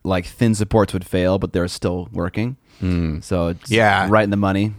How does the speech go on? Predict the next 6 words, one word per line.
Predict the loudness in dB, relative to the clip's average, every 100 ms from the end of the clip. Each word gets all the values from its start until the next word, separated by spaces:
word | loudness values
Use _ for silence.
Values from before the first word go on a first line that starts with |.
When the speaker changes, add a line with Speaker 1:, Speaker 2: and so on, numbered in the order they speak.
| -4
Speaker 2:
Yeah, | -2 0
you, | -2 -6 -10 -16 -14 -12 -6
that's | -4 -2
the, | -2 -2 _ -4
that's | -2 0 2
the | 2 2